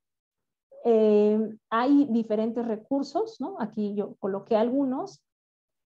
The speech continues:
y, sin embargo, también hay que tener cuidado con esta parte, ¿no? Porque podemos caer en,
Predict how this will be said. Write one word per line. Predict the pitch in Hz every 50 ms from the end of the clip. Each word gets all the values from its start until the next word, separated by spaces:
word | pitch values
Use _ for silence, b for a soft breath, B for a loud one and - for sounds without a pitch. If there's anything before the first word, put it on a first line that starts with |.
| _ _ _
y, | 262 262 277 285 285
sin | - 285 269
embargo, | 254 233 233 226 233 226 247 240
también | 233 208 208 208 208 214
hay | 214 214
que | 214 208
tener | - 208 196 190 190 -
cuidado | - 214 196 190 185 185 185
con | - 185 180
esta | 170 - _ 175 165
parte, | - 170 160 - _ _ 170
¿no? | 180 240 285 285 -
Porque | _ 190 196 208 - 208 196 208 208 214 - -
podemos | 196 185 190 196 202 214 208 -
caer | - 202 185 180 185 185 185 190 202 - - _
en, | - 190 185 185 185 190 196 208 220 226 220